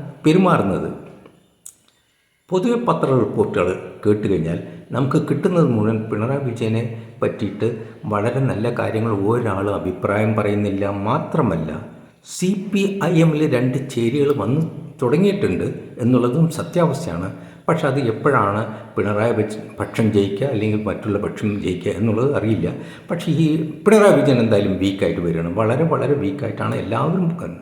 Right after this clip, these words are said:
ചിത്രീകരിക്കുന്നത്. മാധ്യമങ്ങളെല്ലാം പറയുന്നത് അങ്ങനെയാണ്. അപ്പോൾ ഇത്തരത്തിലുള്ള രാഷ്ട്രീയത്തിനെ പ്രോത്സാഹിപ്പിക്കുന്ന ഒരു മുഖ്യൻ പാടില്ല എന്നുള്ളതാണ്.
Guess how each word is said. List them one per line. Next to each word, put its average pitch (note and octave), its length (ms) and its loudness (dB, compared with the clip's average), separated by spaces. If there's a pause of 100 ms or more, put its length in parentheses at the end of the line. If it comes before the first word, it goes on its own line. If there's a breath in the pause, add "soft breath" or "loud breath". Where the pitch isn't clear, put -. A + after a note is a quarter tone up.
(540 loud breath)
ചിത്രീകരിക്കുന്നത്. F2 800 0 (320 loud breath)
മാധ്യമങ്ങളെല്ലാം G#2+ 1000 0
പറയുന്നത് G2 380 -2
അങ്ങനെയാണ്. E2 440 -4 (480 loud breath)
അപ്പോൾ D3+ 200 2
ഇത്തരത്തിലുള്ള D#3 680 0
രാഷ്ട്രീയത്തിനെ A#2+ 580 0
പ്രോത്സാഹിപ്പിക്കുന്ന C3+ 920 -2
ഒരു G#2+ 100 2
മുഖ്യൻ F#2 640 -4
പാടില്ല B2 360 2
എന്നുള്ളതാണ്. C#3 600 2